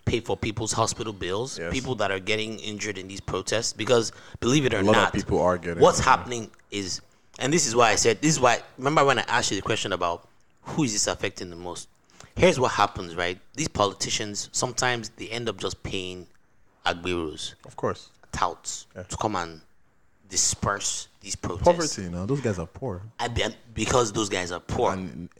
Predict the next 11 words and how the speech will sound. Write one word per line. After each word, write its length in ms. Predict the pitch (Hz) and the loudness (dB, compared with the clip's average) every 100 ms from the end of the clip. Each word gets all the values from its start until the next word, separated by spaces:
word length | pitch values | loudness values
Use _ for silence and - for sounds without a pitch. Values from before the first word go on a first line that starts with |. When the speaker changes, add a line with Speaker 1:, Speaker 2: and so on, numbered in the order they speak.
| 95 | -6
Speaker 2:
uh, 260 | 95 90 - | -4 -2 -4
uneducated, 600 | 101 95 98 123 117 95 - | -8 -10 -10 -10 -10 -12 -18
too. 140 | 123 123 _ _ | -20 -20 _ _
Speaker 1:
So 260 | - 160 123 | 4 8 8
what 300 | 110 165 131 | 8 4 4
ends 180 | 131 | 0
up 100 | 123 | 0
happening 380 | 107 117 - 110 | 2 2 0 -6
is 180 | 95 87 | -6 -4
that 220 | 92 87 - _ _ _ 107 | -2 -2 -6 _ _ _ _
these, 440 | 120 139 131 113 | -6 -2 0 -2